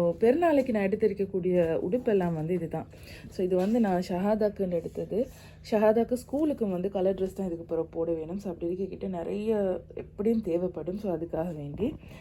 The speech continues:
And this is my dress. இதுதான் நான் வாங்கினது எனக்கு. So, மிச்ச நாளைக்கு பிறகு எனக்கு செட்டிஸா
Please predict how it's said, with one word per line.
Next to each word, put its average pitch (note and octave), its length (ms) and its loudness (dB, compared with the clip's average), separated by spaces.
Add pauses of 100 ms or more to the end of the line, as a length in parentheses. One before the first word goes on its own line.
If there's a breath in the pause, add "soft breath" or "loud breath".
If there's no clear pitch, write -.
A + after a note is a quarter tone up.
(180 loud breath)
And D#3+ 240 -6
this A3+ 200 2
is A3+ 160 2
my D#3 260 -2
dress. D#3+ 400 2
இதுதான் F3 380 0
நான் F3 280 0
வாங்கினது D3+ 520 -2
எனக்கு. D#3 360 -4 (480 loud breath)
So, A#3 140 4
மிச்ச A3 320 4
நாளைக்கு A#3+ 340 8
பிறகு A3 260 2
எனக்கு F#3+ 220 0
செட்டிஸா A3+ 500 2